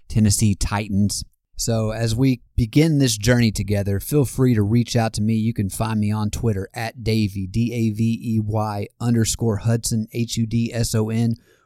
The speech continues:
or you can shoot me an email at D E Hudson eleven at gmail dot com. So many things that we'll be able to dive into as the year progresses, as we talk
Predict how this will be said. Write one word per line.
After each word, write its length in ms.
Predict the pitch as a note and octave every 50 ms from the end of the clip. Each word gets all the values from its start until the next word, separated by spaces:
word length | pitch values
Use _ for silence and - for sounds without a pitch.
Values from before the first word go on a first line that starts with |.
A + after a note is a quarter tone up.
| _ -
or 80 | A#2
you 180 | G#2+ G#2+ A2 A2+
can 140 | - A2 G2+
shoot 260 | - - - B2 G2
me 160 | A#2+ A#2 A2
an 60 | A2 A2
email 380 | A#2 A#2 A#2 A2+ A2 A2 G#2
at 120 | G#2 G2+ - _ - A#2+ G#2+
D 400 | G#2+ A#2+ B2 B2+ B2 A#2+ A#2 _
E 260 | - A#2+ A#2 A#2 A2+
Hudson 580 | G#2 - - A#2+ A#2+ A2 - - A#2+ A2+ A2+ A#2 -
eleven 640 | G#2 G#2 G2 G2 G#2+ A2+ A#2 A2+ A#2+ A#2 A2+ A2+ - _ _ -
at 200 | G2+ G2+ A2 A2+
gmail 520 | G#2 G2 G#2+ A#2 A#2 A2+ A#2 A2+ G#2+ A2
dot 240 | G#2+ A2+ G#2+ G#2+ - -
com. 380 | - A#2+ A#2+ B2 A#2+ A#2 A#2 - _ _ _ _ _
So 260 | - - - B2 A#2+
many 220 | A2+ A2+ A2 G#2+
things 500 | G2+ - - A2+ A2 A2 G#2+ G2+ G2+ - - _ _ _ _ _
that 100 | - A#2
we'll 140 | G#2+ A2 A2
be 180 | G#2 A2+ A2+
able 140 | A2+ G#2+ A2
to 80 | G#2+ G#2
dive 320 | G2+ A2 A2+ A2+ A2+ A2+
into 460 | A2+ A2 A2 A2 - A#2 A2+ A2 A2
as 320 | A2 - B2 A#2 A#2 A2 A2
the 120 | - A2+
year 260 | A2 G#2+ A2 A2+ A2+
progresses, 840 | G#2+ - A2 G#2 G2 A2 A#2 A#2+ A#2 A#2 - B2 A#2 G#2+ G2+ - - _ _ -
as 200 | - B2 A2 G#2+
we 100 | A2+ G#2+
talk 340 | - B2 A2 G#2+ G#2+ -